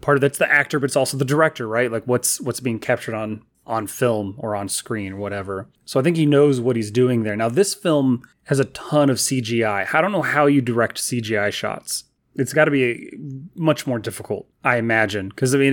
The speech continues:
there's an extra layer there. So I don't know. I didn't feel like direction was what made this movie falter.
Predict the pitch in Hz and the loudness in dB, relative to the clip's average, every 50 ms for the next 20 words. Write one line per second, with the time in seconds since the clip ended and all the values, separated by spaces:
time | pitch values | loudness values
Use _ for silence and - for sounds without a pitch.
0 | 131 127 131 131 117 - 127 120 117 - - - 127 110 104 107 110 110 110 104 | 4 4 4 2 2 2 2 2 2 0 0 0 0 0 0 0 0 0 0 0
1 | 101 95 95 98 95 95 98 - _ _ _ _ - - 151 135 135 131 123 117 | -2 -4 -4 -6 -6 -6 -8 -10 _ _ _ _ -2 0 4 4 4 4 2 0
2 | 110 101 95 101 117 - _ _ _ - 131 147 165 190 170 143 - 180 175 165 | -2 -4 -6 -8 -12 -18 _ _ _ 0 2 2 2 2 0 -2 0 2 2 4
3 | 156 143 - - 139 - _ - 131 120 139 131 113 123 131 123 - - - 139 | 4 2 0 -6 -14 -20 _ -10 -4 0 0 2 2 2 0 0 -2 -4 -4 -4
4 | 120 120 113 113 117 110 107 104 104 104 104 - - - - - _ _ _ _ | -4 -4 -4 -4 -4 -2 -2 -4 -6 -6 -6 -6 -6 -6 -8 -12 _ _ _ _
5 | 139 120 117 127 120 117 - 127 113 113 113 101 107 113 - - - 113 113 110 | -6 0 2 2 2 2 0 0 -2 -2 -2 -2 -4 -6 -6 -4 -4 -4 -4 -4
6 | 101 104 101 95 - - - 98 95 - - - 117 135 - | -6 -8 -8 -10 -6 -4 -4 -4 -4 -6 -10 -12 -12 -12 -14